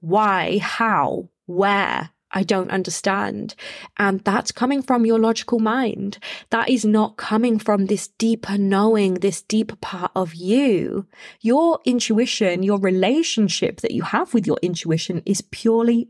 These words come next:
based on trust. It is knowing the difference between a chaotic, logical minded thought and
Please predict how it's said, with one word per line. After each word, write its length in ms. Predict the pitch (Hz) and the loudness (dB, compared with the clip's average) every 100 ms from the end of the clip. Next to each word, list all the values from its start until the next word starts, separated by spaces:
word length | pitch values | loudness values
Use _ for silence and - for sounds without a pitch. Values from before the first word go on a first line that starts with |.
| - | -2
based 340 | 185 170 - - | 0 0 -6 -2
on 260 | 185 156 - - | -2 -2 -6 -10
trust. 580 | - - - - - - - - - - | -4 -4 -6 -16 -16 -16 -16 -16 -12 0
It 200 | 233 - | 0 2
is 180 | 226 196 | 2 2
knowing 540 | 196 208 254 294 302 | 2 4 2 2 0
the 100 | 262 | 0
difference 480 | - 185 202 196 - | 0 -2 0 -2 -2
between 460 | 185 - 196 190 - | -6 0 2 2 2
a 140 | 180 | 0
chaotic, 760 | 175 208 214 220 - 302 285 - | 0 0 2 0 0 -2 -2 -2
logical 480 | 214 208 - - 220 | 0 0 -2 0 2
minded 440 | 202 202 185 170 | 4 2 2 0
thought 600 | - - 185 320 - - - - - _ _ | -2 0 2 0 -4 -14 -14 -20 -20 _ _
and 280 | 202 208 202 | -4 -2 -2